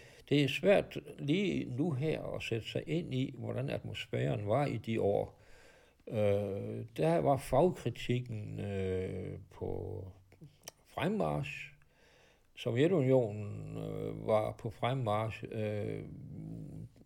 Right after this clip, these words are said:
vi, vi vidste ikke, om, øh, hvad fremtiden ville bringe. Øh, jeg var jo bange for, at, øh, at vi ville blive overrumplet af en, øh,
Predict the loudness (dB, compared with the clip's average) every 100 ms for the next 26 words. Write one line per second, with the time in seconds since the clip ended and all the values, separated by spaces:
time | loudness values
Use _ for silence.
0 | -18 -16 -12 -8 -6 -4 4 8 10 10
1 | 8 8 8 8 6 4 2 0 -2 -2
2 | -4 -4 -4 -4 -4 -6 -8 -10 -14 -20
3 | -20 -20 -20 -2 -2 0 0 0 0 -2
4 | -2 -6 -6 -4 -2 -2 -4 -6 -10 -20
5 | _ -10 -6 -4 -4 -4 -4 -4 -6 -6
6 | -4 4 6 6 2 -2 -12 -12 -12 -4
7 | 0 2 2 0 -2 -2 -2 2 4 4
8 | 2 0 -4 -6 -6 -4 -4 -6 -10 -20
9 | _ -20 -20 -20 -20 -20 _ 2 2 6
10 | 4 4 4 2 -2 -4 -4 0 4 6
11 | 6 4 0 -2 -6 -6 -4 -2 -2 -2
12 | -4 -8 -8 -8 -8 -10 -8 -8 -10 -10
13 | -10 -10 -10 -10 -10 -10